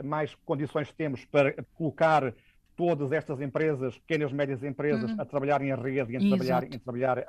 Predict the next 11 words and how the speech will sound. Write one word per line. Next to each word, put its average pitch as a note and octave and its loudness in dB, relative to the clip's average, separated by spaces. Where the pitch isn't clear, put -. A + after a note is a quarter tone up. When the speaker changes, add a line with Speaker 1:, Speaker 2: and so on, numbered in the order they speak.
Speaker 1:
em, C3 -4
em, C3+ -6
em A#2+ -4
colaboração. D#3 2
Há G3 4
aqui, F#3 2
se - -14
quiser, D3 2
eh, C#3 4
múltiplas D3+ 0
iniciativas C#3+ -2